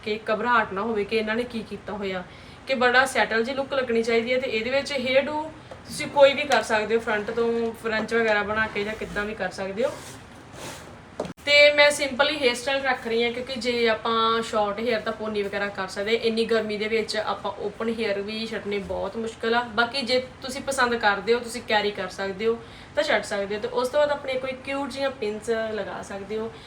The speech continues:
ਤੇ ਆਪਣੇ ਹੇਅਰਸ ਨੂੰ ਹੋਰ ਵੀ ਬਹੁਤ ਸੋਹਣਾ ਬਣਾ ਸਕਦੇ ਹੋ। ਤੇ ਮੈਂ ਮਤਲਬ ਡਰੈਸ ਦੇ according ਜੋ ਵੀ ਤੁਹਾਡੀ ਜਵੈਲਰੀ, ਐਕਸੈਸਰੀ ਸੋਹਣੀ ਲੱਗ ਰਹੀ ਹੈ, ਤੁਸੀਂ ਲਗਾ ਸਕਦੇ ਹੋ। ਤੇ ਮੈਂ ਇਹ ਵਾਲੀਆਂ ਪਿੰਸ ਮੇਰੀਆਂ ਲਗਾ ਲਈਆਂ, ਜਿਹੜੇ ਮੈਨੂੰ ਬਹੁਤ ਸੋਹਣੀਆਂ ਲੱਗਦੀਆਂ, ਬੱਚਿਆਂ ਵਾਲੀ ਲੁੱਕ ਜਾਂਦੀ ਵੈਸੇ ਇਹਦੇ ਨਾਲ।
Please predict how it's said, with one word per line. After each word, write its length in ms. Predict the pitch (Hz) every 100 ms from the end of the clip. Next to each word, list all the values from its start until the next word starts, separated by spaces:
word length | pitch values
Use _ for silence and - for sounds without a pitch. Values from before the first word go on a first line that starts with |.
| - -
ਤੇ 80 | 240
ਆਪਣੇ 240 | 233 233
ਹੇਅਰਸ 340 | 233 208 208
ਨੂੰ 140 | 220 226
ਹੋਰ 160 | 220 208
ਵੀ 80 | 233 220
ਬਹੁਤ 220 | 214 247
ਸੋਹਣਾ 340 | 254 233 233 254 - - -
ਬਣਾ 260 | 202 190
ਸਕਦੇ 340 | 185 180 175 214
ਹੋ। 100 | - - - - -
ਤੇ 80 | -
ਮੈਂ 260 | 202 202 196 202 - -
ਮਤਲਬ 340 | 220 220 208
ਡਰੈਸ 200 | 185 214
ਦੇ 100 | 214
according 420 | 277 262 240 247 240
ਜੋ 180 | 226
ਵੀ 120 | 214 247
ਤੁਹਾਡੀ 440 | 247 226 220 214
ਜਵੈਲਰੀ, 420 | 190 196 190 202
ਐਕਸੈਸਰੀ 400 | 208 202 190 220
ਸੋਹਣੀ 240 | 214 220 247
ਲੱਗ 220 | 214 190
ਰਹੀ 120 | 196
ਹੈ, 40 |
ਤੁਸੀਂ 220 | 208 - 196
ਲਗਾ 240 | 180 180
ਸਕਦੇ 280 | 185 185 220
ਹੋ। 40 |
ਤੇ 100 | 226
ਮੈਂ 120 | 233
ਇਹ 220 | 240 190 190
ਵਾਲੀਆਂ 260 | 220 220
ਪਿੰਸ 260 | 202 190 185
ਮੇਰੀਆਂ 320 | 202 190 190
ਲਗਾ 260 | 185 180 180
ਲਈਆਂ, 220 | 190 277 - - - - -
ਜਿਹੜੇ 160 | 202
ਮੈਨੂੰ 200 | 202 202 190
ਬਹੁਤ 200 | 185 214
ਸੋਹਣੀਆਂ 240 | 240 240
ਲੱਗਦੀਆਂ, 420 | 240 220 214 262 330 - - - - - -
ਬੱਚਿਆਂ 300 | 190 196 233
ਵਾਲੀ 160 | 214 208
ਲੁੱਕ 180 | 202 220
ਜਾਂਦੀ 280 | 220 190 185
ਵੈਸੇ 220 | 196 196
ਇਹਦੇ 120 | 202
ਨਾਲ। 140 | 208